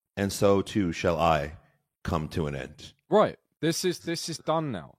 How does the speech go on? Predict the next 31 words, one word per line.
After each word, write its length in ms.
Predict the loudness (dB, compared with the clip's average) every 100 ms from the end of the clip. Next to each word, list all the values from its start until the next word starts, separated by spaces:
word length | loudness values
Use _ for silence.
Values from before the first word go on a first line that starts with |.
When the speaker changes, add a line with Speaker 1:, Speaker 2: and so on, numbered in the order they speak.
| _ -6
Speaker 2:
This 240 | -6 -6
is, 100 | 4
Speaker 1:
Yeah. 140 | 4
Speaker 2:
this 240 | 4 0 -8
is, 220 | -10 -10 _ _ _ -4
look, 180 | -4 2
I've, 160 | 8
Speaker 1:
Yeah. 180 | 10 8
Speaker 2:
I've, 240 | 8 4 2
I've, 320 | 2 2 2 0
I've 200 | 2 2
had 260 | 2 0 0
my 160 | -2
fun. 380 | 0 -2 -4 -6 -16 _ _ _ _ _
Speaker 1:
Right. 180 | 4 6
Speaker 2:
This 160 | 4 -2
is 100 | -2
great. 260 | 0 0
Like, 180 | -2 -4
look, 160 | -2 -2
you 160 | -2
guys 280 | 2 2 2
wanna 160 | 0 -4
carry 340 | 0 2 4
on? 160 | 2 -2
You 160 | -10
carry 340 | -4 0 0 0
on. 140 | 0
Speaker 1:
Carry 400 | 6 10 12 12
on. 240 | 12 10 10
Speaker 2:
Somehow, 480 | 4 -2 -2 -2